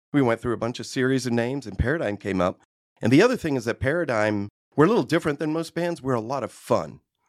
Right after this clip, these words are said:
So that's kinda like what everybody says. It's, it's kinda like a paradigm shift in that it's highly professional, all this, but it's still super fun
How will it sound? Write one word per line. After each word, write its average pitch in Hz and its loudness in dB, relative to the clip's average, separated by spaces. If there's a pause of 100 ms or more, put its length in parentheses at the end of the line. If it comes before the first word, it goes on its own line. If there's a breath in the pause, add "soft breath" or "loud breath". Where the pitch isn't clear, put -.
(380)
So 113 0
that's 139 -2
kinda 165 -4
like 135 -4
what - -6
everybody 123 0
says. 76 -8
It's, 85 -12
it's 101 -2
kinda 170 -2
like 139 -4
a - -12
paradigm 151 -2
shift 156 -10
in 113 -2
that 107 0
it's - -6 (320)
highly 180 6
professional, 135 -4 (100)
all 127 -2
this, 127 -6
but 117 -6
it's 110 -10
still 139 0
super - -4
fun 101 -4